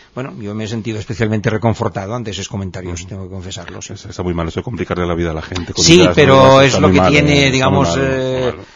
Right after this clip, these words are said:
Speaker 1: en fin, eh, el saber, mm, no ocupa lugar, como dice el tópico, pero, pero obliga a veces a,
Speaker 2: Mm.
Speaker 1: a revisar, eh, ideas, ideas preconcebidas, sí.
Speaker 2: La, el, el éxito comercial de tu libro,
Speaker 1: Mm.
Speaker 2: em,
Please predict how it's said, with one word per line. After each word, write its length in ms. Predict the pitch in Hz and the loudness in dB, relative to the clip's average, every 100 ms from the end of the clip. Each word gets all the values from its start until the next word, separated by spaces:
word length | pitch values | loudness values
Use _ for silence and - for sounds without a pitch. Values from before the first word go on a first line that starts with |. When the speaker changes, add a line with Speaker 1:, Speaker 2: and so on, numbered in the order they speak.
| - | -14
Speaker 1:
en 120 | 127 120 | -10 -6
fin, 260 | 139 160 123 | -4 -4 -2
eh, 720 | 113 113 107 113 113 117 123 | -2 -2 -4 -4 -2 -2 -2
el 160 | 120 | -2
saber, 520 | 110 123 135 156 170 277 | 0 2 4 4 2 -2
mm, 600 | 147 123 117 113 120 113 | -6 -6 -6 -8 -8 -4
no 120 | 131 | -2
ocupa 300 | 127 135 127 | -2 -2 -2
lugar, 320 | 127 127 143 | 0 0 0
como 160 | 143 135 | -2 -4
dice 160 | 127 135 | -2 -4
el 100 | 113 | -2
tópico, 420 | 151 147 139 175 | -2 -2 -10 -6
pero, 300 | 135 120 104 - - _ | -2 -2 -4 -10 -20 _
pero 220 | 123 113 113 | -6 -4 -4
obliga 480 | 110 135 123 131 131 | -4 -4 -2 -2 -2
a 40 | |
veces 360 | 131 123 147 160 | -6 -6 -6 -2
a, 200 | 127 120 | -2 -2
Speaker 2:
Mm. 60 | |
Speaker 1:
a 100 | 120 | -4
revisar, 640 | 110 113 110 131 120 - - - - - | -4 -4 2 4 4 0 -10 -16 -20 -8
eh, 240 | 139 131 131 | -2 -2 0
ideas, 600 | 113 113 113 104 - - | 2 2 2 0 -4 -6
ideas 380 | 127 110 113 - | -6 -4 -4 -4
preconcebidas, 640 | 110 101 101 87 98 104 | -8 -8 -12 -14 -14 -14
sí. 120 | - 98 - - 156 - | -14 -16 -16 -18 -18 -8
Speaker 2:
La, 260 | - 120 | 0 2
el, 220 | 139 131 127 | 4 4 4
el 140 | 135 | 2
éxito 320 | 214 - 226 | 0 -2 0
comercial 340 | 180 107 90 113 | 0 0 0 0
de 80 | 110 | 0
tu 120 | 95 | -2
libro, 360 | 98 95 85 85 - | -2 -2 -4 -8 -6
Speaker 1:
Mm. 40 | |
Speaker 2:
em, 1080 | 107 92 90 87 87 82 76 - 80 - | -2 0 -2 -2 -6 -6 -10 -12 -14 -16